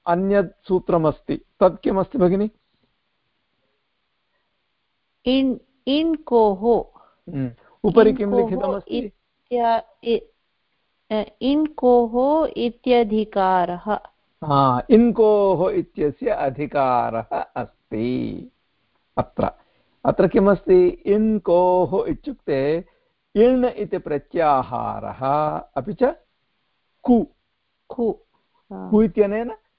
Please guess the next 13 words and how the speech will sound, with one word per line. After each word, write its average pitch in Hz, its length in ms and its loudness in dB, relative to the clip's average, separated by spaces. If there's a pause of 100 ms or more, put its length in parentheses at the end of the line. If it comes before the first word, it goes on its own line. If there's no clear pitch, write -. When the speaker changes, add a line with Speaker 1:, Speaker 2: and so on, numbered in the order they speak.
(180)
Speaker 1:
सर्वे 190 380 2
कवर्गीयवर्णाः। 120 2000 0 (580)
इण् 233 200 4
प्रत्याहारः, 185 1300 0 (520)
कवर्गीयवर्णाः। 127 1900 -2 (500)
यत्-, - 260 -2 (500)
अपि 151 260 -2
च - 40 -12 (760)
गुरुशब्दस्य 160 1120 0 (380)
पञ्चमी 202 720 -2
एकवचनं 185 760 0
किं 190 240 -2
भगिनि? 190 360 -2